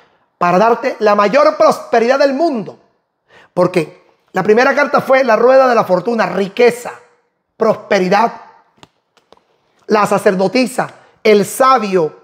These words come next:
la sabia, el inteligente,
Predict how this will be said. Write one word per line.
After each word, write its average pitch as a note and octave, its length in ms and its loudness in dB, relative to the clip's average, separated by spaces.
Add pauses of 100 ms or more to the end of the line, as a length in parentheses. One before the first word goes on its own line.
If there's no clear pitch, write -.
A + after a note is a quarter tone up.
(300)
la G3 240 -4
sabia, G3+ 680 -2 (720)
el A3+ 200 2
inteligente, A3 1200 -2